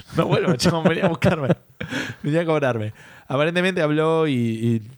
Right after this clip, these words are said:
se lo perdona-, o sea, no le perdonaron, eh, ojo, o sea, le, eh, le cobraron tres mil yenes por día.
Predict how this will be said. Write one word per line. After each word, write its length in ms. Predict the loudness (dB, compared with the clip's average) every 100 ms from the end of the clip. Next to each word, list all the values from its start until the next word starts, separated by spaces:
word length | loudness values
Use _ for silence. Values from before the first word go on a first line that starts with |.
| _
se 160 | -2
lo 160 | 0 2
perdona-, 440 | 2 0 2 0 0
o 100 | 0
sea, 140 | 0
no 220 | -4 -4 -2
le 60 |
perdonaron, 440 | 0 0 0 0 0
eh, 100 | 0
ojo, 240 | 0 -2
o 80 | -2
sea, 200 | 0 0
le, 240 | 0 -2 -4 -8 -16 _
eh, 500 | -6 -4 -2 -4 -8 -12 -20 -20 -20 -20 -20 _
le 680 | -2 0 2 2 2 0 -2
cobraron 600 | 0 0 2 2 2 0
tres 180 | -4 -4
mil 140 | -2 -2
yenes 540 | -2 0 0 -4 -10 _ _ _ _
por 240 | 0 2 2
día. 300 | 0 -4